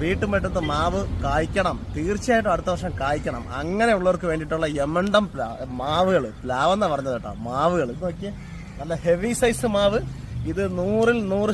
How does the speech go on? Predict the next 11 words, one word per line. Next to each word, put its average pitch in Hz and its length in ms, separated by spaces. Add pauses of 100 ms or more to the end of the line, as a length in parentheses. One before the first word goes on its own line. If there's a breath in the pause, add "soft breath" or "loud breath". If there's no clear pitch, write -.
ശതമാനം 190 360
അടുത്ത 165 240
വർഷം 180 200 (100)
കായ്ച്ചിരിക്കും. 160 500 (180)
ഇതുപോലെയുള്ള 185 760 (400 loud breath)
കുറച്ച് 127 240 (100)
മാവുകൾ, 139 320 (200)
കുറച്ചൊന്നുമല്ല, 147 520 (260)
ദേ 120 120
ഇവിടെ 151 200
നോക്കിയേ 269 240